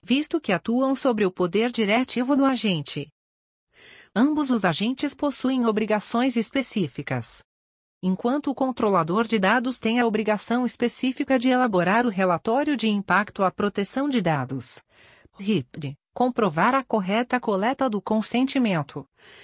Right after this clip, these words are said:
comunicar à A N P D os incidentes ocorridos e, em regra, exercer os direitos dos titulares. O operador possui a obrigação específica de seguir as instruções do controlador,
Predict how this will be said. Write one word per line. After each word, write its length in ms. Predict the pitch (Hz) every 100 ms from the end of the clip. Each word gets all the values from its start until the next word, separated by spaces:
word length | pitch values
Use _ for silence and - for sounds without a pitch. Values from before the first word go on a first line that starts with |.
| - -
comunicar 640 | - 196 185 175 208 233
à 100 | 226
A 100 | 190
N 280 | 220 277 277
P 240 | - 175
D 160 | 165 240
os 120 | 247
incidentes 640 | 196 160 151 220 262 294
ocorridos 680 | 269 254 226 180 240 247 196
e, 240 | 165 185 247 _ - - _
em 200 | 247 320
regra, 520 | 214 175 170 214 233 - _
exercer 560 | 175 156 143 - 226 233
os 100 | 220
direitos 540 | 170 156 226 254 262
dos 160 | 254 247
titulares. 920 | - 247 262 214 151 131 127 - - _ _ - - - -
O 120 | 269
operador 580 | 302 185 151 135 180 247
possui 380 | 262 254 302 277
a 60 |
obrigação 580 | 226 214 214 202 226 247
específica 720 | 233 - 240 - 254 277 285
de 140 | 269 294
seguir 420 | 370 269 240 339
as 140 | 349
instruções 600 | 254 - 175 - 214 254
do 120 | 240 247
controlador, 800 | - - 214 185 156 185 262